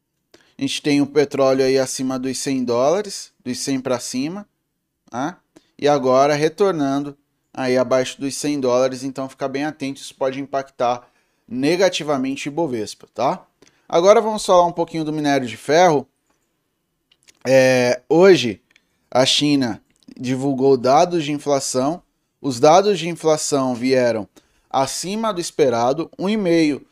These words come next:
por cento de alta no, no índice de consumo, no índice de preços ao consumidor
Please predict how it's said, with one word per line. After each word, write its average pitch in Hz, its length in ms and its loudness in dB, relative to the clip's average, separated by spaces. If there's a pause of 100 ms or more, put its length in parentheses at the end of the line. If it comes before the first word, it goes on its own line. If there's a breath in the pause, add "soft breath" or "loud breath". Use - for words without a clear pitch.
(240)
por 135 140 -6
cento 147 340 -2
de 135 160 2
alta 120 420 2 (1200)
no, 160 680 4
no 143 240 0
índice 143 320 -6
de 113 120 -14
consumo, 120 1040 -8
no 120 140 -6
índice 147 300 -6
de 127 100 -10
preços 131 420 -4
ao 120 100 -4
consumidor 117 800 -4